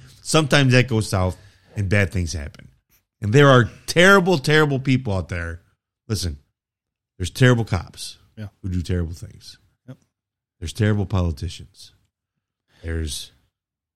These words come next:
Speaker 2: Terrible lawyers.
Speaker 1: terrible auto workers. There's
Speaker 2: Terrible,
Speaker 1: terrible lawyers. There's
Speaker 2: terrible
Speaker 1: terrible doctors.
Speaker 2: plumbers.
Speaker 1: There, right. It goes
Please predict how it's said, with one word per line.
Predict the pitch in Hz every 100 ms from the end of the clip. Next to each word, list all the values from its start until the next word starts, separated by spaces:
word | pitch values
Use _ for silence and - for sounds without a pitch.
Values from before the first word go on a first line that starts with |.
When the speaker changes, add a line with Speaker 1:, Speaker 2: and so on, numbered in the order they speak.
| _ _
Speaker 2:
Terrible | - 101 107
lawyers. | 113 131 117 90 87 - - _ _ _ _ _
Speaker 1:
terrible | 113 110 107
auto | 107 101
workers. | 87 82 78 104 -
There's | - 87
Speaker 2:
Terrible, |
Speaker 1:
terrible | 117 113 113
lawyers. | 117 117 98 87
There's | 85 90
Speaker 2:
terrible | -
Speaker 1:
terrible | 120 117
doctors. | 113 120 110 95 78 -
Speaker 2:
plumbers. | 165 175 123 104 - -
Speaker 1:
There, | 101 - - -
right. | 131 135 117 120
It |
goes | 104 117